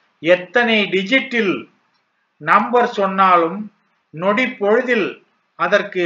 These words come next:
ஸ்கொயர் ரூட் சொல்வதும் இந்த பிறவியில்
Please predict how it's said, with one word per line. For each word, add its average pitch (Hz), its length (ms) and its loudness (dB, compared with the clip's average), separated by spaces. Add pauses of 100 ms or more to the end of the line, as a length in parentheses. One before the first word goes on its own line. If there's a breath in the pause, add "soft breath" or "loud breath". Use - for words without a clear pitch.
ஸ்கொயர் 254 460 4
ரூட் 254 340 -8 (280)
சொல்வதும் 175 640 -4 (340)
இந்த 185 280 -8 (100)
பிறவியில் 196 640 -4